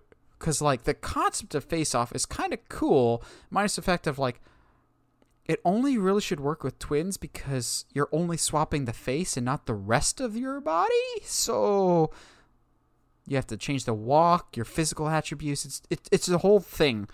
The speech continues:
Um, that being said, anything that even remotely has the name Nicolas Cage on it, I am there with money in hand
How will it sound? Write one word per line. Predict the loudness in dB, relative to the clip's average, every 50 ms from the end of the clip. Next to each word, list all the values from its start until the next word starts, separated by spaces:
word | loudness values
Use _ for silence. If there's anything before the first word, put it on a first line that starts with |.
| -16 -20 -20 -20 -20 -20 -20 -6 _
Um, | 6 8 8 8 6 4 0 -10 -20 -20 _ _ _ -2
that | 4 6 8 8 6 4 0
being | 0 2 2 2 2 2 4
said, | 4 4 6 4 4 4 4 4 4 2 0 -4 -12 -20 -20 -20 _ _ _ _ _ _ _ _ _ 4
anything | 4 4 4 2 -2 -2 -2 -4 -4
that | -4 -2 0
even | -2 -2 -2 -4 -4 -2
remotely | -2 -2 0 2 2 2 2 0 -2 -4 -2 -2
has | -2 -2 -2 -2 -2 -2
the | -2 -4 -4
name | -4 -4 -4 -4 -4 -4 -4 -4
Nicolas | -4 -4 -2 -2 -2 0 -2 -2
Cage | -4 -4 -2 0 2 4 4 4 2 2 2 2
on | 2 2 2 0
it, | -2 -4 -4 -8 -10 -12 -14 -20 -20 _ _ 4
I | 8 8 8 8
am | 6 4 2 0 -2 0 2
there | 2 4 6 6 6 4 2
with | 2 0 0 0 0
money | 0 0 0 0 0 -2
in | -2 0
hand | 2 2 2 4 4 2 2 0 -2 -6